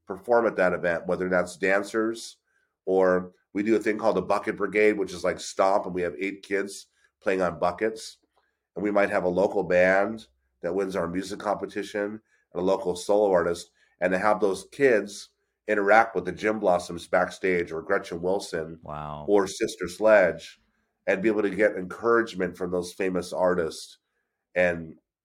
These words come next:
Speaker 1: just to be able to have that opportunity to perform at those events is life-changing for those teens.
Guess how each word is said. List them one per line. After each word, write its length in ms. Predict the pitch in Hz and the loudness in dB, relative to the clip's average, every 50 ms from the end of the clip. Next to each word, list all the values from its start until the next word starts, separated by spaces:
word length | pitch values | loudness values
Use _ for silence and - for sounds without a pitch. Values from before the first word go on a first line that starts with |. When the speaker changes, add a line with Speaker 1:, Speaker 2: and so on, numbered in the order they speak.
| _ _ _ _ _ _ - | _ _ _ _ _ _ -2
Speaker 1:
just 240 | - 113 113 113 - | -2 -2 -2 0 -4
to 60 | - | -8
be 100 | 92 92 | -4 -2
able 120 | 98 95 87 | -2 -2 -2
to 60 | 87 | -2
have 180 | 90 98 95 92 | 0 0 0 2
that 140 | 95 90 90 | 2 2 2
opportunity 540 | 90 87 87 92 90 - - 101 95 98 90 | 2 0 -2 -4 -10 -8 -6 -6 -4 -2 -4
to 80 | 82 80 | -4 -6
perform 640 | - 87 87 - - 95 98 98 92 82 78 71 - _ _ _ _ - | -8 -10 -10 -8 -4 -2 0 0 0 0 -4 -10 -16 _ _ _ _ -8
at 120 | 85 85 | -6 -2
those 200 | 92 90 90 - | -2 -4 -2 -4
events 380 | 92 78 90 90 87 80 73 - | -4 0 0 0 0 0 -6 -10
is 160 | 80 - - | -12 -6 -2
life-changing 680 | 87 90 90 90 90 - - 85 80 76 78 76 76 | 0 2 2 0 -2 -6 -8 -8 -8 -8 -10 -14 -14
for 140 | - - - - | -12 -14 -14 -12
those 180 | 78 76 - | -12 -14 -14
teens. 580 | - - 87 78 71 62 60 - - - - | -12 -12 -12 -12 -12 -14 -18 -20 -20 -20 -20